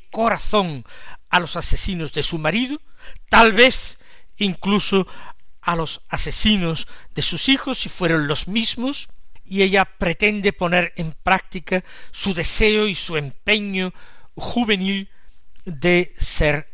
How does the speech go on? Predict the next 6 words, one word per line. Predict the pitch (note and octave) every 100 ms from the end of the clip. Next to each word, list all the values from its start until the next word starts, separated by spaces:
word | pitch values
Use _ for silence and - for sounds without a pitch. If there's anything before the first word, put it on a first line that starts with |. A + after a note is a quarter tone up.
| -
religiosa. | E3 D3+ B2+ - A#2+ - A2+ - - - - -
Tiene | A3 C4 C4 C4 A3 -
entonces | F3+ F3 - A3 A3 - A3 A3 - - - - -
en | F#3 F#3+
torno | F3+ - D3+ D#3 D#3+ E3+ - - -
a | -